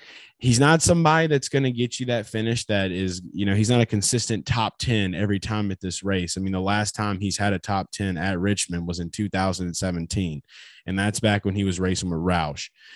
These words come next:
Since he's been with J T G, he's finished eighteenth and seventeenth. So there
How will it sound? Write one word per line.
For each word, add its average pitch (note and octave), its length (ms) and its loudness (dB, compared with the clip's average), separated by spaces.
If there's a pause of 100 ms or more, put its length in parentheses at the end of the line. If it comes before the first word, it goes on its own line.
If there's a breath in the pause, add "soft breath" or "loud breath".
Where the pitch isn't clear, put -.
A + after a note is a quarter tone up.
(140 loud breath)
Since B2 280 0
he's A#2+ 160 4
been A#2 180 8
with G#2 120 4
J G#2 180 4
T G2+ 220 0
G, G2+ 480 -2 (200 soft breath)
he's - 220 -6
finished G2+ 400 -2
eighteenth A#2 500 -4
and F#2 180 -4
seventeenth. F2+ 680 0
So G#2 260 2
there G2 240 4